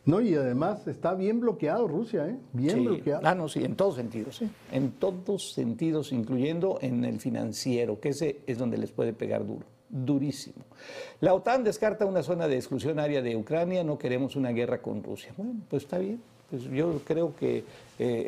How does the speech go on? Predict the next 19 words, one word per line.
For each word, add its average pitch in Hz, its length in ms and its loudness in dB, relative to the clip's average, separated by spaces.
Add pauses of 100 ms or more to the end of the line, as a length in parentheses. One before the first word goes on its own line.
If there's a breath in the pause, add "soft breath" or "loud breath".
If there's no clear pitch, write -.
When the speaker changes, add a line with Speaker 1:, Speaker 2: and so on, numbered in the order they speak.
(100)
Speaker 2:
es, 139 160 -2
eh, 113 200 0
meterte 120 440 -2
con 123 160 -6
Sansón 135 340 0
a 131 40 2
las 113 180 -2
patadas - 640 -2
y 135 200 0
luego 160 280 0
están 147 580 0
ya, 160 180 2
mm, 139 720 -2
no 156 120 0
sé 147 140 -4
cuántos 156 380 0
miles 151 840 2
de 117 320 -2
soldados 143 640 0